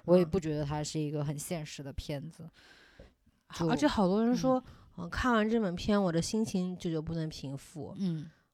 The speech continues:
Speaker 2: 我其实也没有很明白。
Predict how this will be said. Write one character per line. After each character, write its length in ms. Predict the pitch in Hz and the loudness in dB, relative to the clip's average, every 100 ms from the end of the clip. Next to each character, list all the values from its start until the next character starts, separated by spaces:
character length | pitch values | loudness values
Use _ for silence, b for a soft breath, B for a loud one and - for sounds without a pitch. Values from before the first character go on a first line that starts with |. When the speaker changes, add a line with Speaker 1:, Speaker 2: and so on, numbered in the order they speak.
| _ | _
Speaker 2:
我 260 | - 180 170 | -12 -8 -8
其 220 | 170 170 | -6 -8
实 180 | - 160 | -6 -6
也 240 | 151 139 160 | -4 -6 -6
没 120 | 165 | -2
有 220 | 165 156 - | 0 -2 -4
很 180 | - 175 | -4 0
明 240 | 156 135 160 | 0 0 -2
白。 280 | - 120 | -4 -6